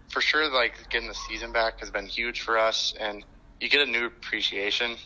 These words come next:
just for the day-by-day grind. Um, that's the thing about college football. Like, it's not, every day is not exciting, right? It's the same thing. It gets monotonous. Your body's killing you. But when you've been away from it for so long, you,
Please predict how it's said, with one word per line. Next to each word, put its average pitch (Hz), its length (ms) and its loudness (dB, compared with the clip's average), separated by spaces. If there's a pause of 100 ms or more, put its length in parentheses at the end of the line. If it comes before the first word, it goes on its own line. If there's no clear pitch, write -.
just - 260 0
for 107 180 0
the 101 80 -2
day-by-day 101 640 2
grind. 101 440 -6 (340)
Um, - 280 -4 (680)
that's 123 140 4
the 123 80 2
thing 113 220 6
about 107 200 2
college 107 280 4
football. 110 260 4
Like, 98 220 -4
it's - 180 -10
not, 107 300 2 (400)
every 127 180 4
day 127 140 6
is 117 80 -2
not 117 180 2
exciting, 117 400 0 (300)
right? 107 200 2
It's - 180 -6
the 104 60 -10
same 117 220 2
thing. 113 320 0 (540)
It - 100 -8
gets - 260 2
monotonous. 107 640 4
Your 95 120 -8
body's 104 720 0
killing 110 280 2
you. 101 200 -4 (840)
But 107 140 4
when 113 100 0
you've 113 140 -4
been 117 140 2
away 104 240 -2
from 120 200 -2
it - 80 -6
for 104 120 -4
so 101 200 0
long, 101 320 -4
you, 101 380 -6